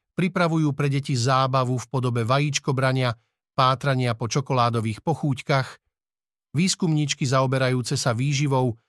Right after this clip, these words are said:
z austrálskej University of Queensland Claire Dixová, Helen Trubiová a Stella Boyd Fordová hovoria, že aj nákup s deťmi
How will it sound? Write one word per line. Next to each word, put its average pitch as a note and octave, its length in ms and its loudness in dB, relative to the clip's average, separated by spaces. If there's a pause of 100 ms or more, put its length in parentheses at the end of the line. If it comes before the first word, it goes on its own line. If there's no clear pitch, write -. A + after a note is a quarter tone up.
(200)
z - 80 -8
austrálskej C#3+ 720 0
University C3+ 640 0
of A2 160 -2
Queensland B2+ 560 0
Claire A#2 240 -2
Dixová, C3 720 0 (380)
Helen C#3+ 320 2
Trubiová C3+ 640 2
a - 400 -6
Stella D#3+ 320 0
Boyd B2 240 0
Fordová C3+ 640 0 (400)
hovoria, D#3+ 560 2 (400)
že C#3+ 160 0
aj D3+ 240 0
nákup F3+ 400 0
s A#2+ 160 -2
deťmi D3 360 0